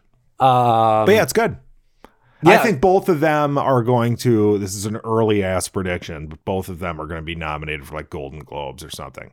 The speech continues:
Speaker 1: Hmm.
Speaker 2: They're that good. Like, Steven Dorff is fucking great in this too.
Speaker 1: Wow. Okay. I'm, I'm n-,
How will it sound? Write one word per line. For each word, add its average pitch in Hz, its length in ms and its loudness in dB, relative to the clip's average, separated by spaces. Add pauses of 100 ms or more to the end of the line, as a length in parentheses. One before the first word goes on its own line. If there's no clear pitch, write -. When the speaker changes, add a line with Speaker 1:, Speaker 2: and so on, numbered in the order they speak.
(100)
Speaker 1:
Hmm. 285 220 -4 (120)
Speaker 2:
They're 143 260 4
that 107 360 -2
good. 90 360 -4
Like, 90 140 -6
Steven 139 480 2
Dorff 101 480 0
is 90 200 -4
fucking 87 600 -4 (100)
great 85 460 -4
in 76 180 -16
this 69 260 -8
too. - 100 -2
Speaker 1:
Wow. 151 320 2 (300)
Okay. 175 360 -2 (720)
I'm, 143 200 0
I'm 135 420 -2 (460)
n-, 113 160 -4